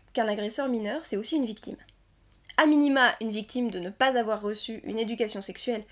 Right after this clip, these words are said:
qui lui aurait appris qu'il avait le pouvoir d'agresser et qu'il ne faut pas le faire, et dans le pire des cas, une victime de violences sexuelles qui reproduit des actes pour leur donner du sens. Mais du coup, dans nos trente pour cent d'affaires impliquant chacune deux enfants,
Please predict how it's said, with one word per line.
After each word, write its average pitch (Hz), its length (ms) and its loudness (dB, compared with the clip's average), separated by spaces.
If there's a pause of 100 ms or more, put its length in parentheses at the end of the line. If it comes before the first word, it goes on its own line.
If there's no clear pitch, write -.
(240)
qui - 100 -6
lui 220 140 0
aurait 208 160 0
appris 240 260 0
qu'il 277 160 -2
avait 214 160 -2
le 196 80 -4
pouvoir 320 400 -2
d'agresser 220 540 -6
et 208 40 -10
qu'il 208 160 -6
ne 208 80 -6
faut 208 140 -10
pas 190 100 -6
le - 60 -6
faire, - 160 -2 (640)
et 233 80 0
dans 196 80 0
le 185 60 -2
pire 311 140 2
des 185 100 -2
cas, 349 180 2
une 208 120 -6
victime 254 300 -2
de 233 80 0
violences 220 280 -2
sexuelles 285 360 -4
qui 240 120 -6
reproduit 220 380 -4
des 190 180 -4
actes 320 220 -6
pour 220 140 -4
leur 214 140 -2
donner 240 220 0
du 226 80 -6
sens. - 420 -8 (800)
Mais 240 100 4
du 285 140 4
coup, 294 180 0 (500)
dans 226 100 0
nos 226 100 2
trente 330 260 2
pour 262 160 -4
cent 277 160 0
d'affaires 240 400 0
impliquant 214 320 -4
chacune 240 420 -2
deux 247 220 2
enfants, 208 300 -6